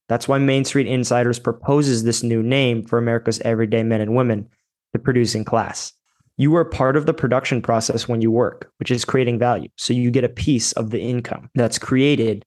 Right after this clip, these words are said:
from that production process. So for example, when you work in a factory, it's a very obvious example, you're a part of creating a product. You're bringing value into that world. That product was not there before you showed up to work that day. And because you took part in creating that product and bringing value into the world, you get a piece of the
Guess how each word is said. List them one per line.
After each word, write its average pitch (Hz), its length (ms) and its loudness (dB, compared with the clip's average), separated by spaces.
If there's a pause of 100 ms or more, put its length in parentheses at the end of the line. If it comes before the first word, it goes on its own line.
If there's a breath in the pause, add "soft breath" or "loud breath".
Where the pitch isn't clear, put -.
(120)
from 123 140 0
that 113 120 0
production 117 360 -2
process. - 360 -6
So 123 160 0
for 131 200 0
example, 123 560 0
when 120 160 0
you 120 100 2
work 120 180 0
in 120 60 -4
a 117 60 -2
factory, 120 400 0
it's 113 100 -2
a - 20 -14
very 123 200 0
obvious 117 360 -2
example, 120 520 0 (500 loud breath)
you're 127 200 2
a - 40 -2
part 127 300 0
of 120 200 -4
creating 123 440 0
a 120 60 -2
product. 123 480 0
You're 127 200 2
bringing 127 440 0
value 127 320 2
into 117 140 0
that 110 160 -2
world. 110 180 -2
That - 160 -2
product 127 400 0
was 117 160 0
not 117 280 -2
there 123 300 2
before 117 400 0
you 117 140 0
showed 117 240 2
up 113 100 -6
to 127 80 0
work 131 220 2
that 101 180 -4
day. - 240 -8 (160)
And 135 160 2
because 131 500 0
you 120 120 0
took 135 400 -2
part 113 360 0
in 113 80 -6
creating 127 360 0
that 131 160 0
product 113 400 -2
and 113 160 -4
bringing 135 340 2
value 117 400 2
into 123 240 -2
the 143 80 2
world, 104 320 0
you 117 80 0
get 117 140 0
a 113 60 -2
piece - 500 0
of 110 140 -2
the 117 140 -2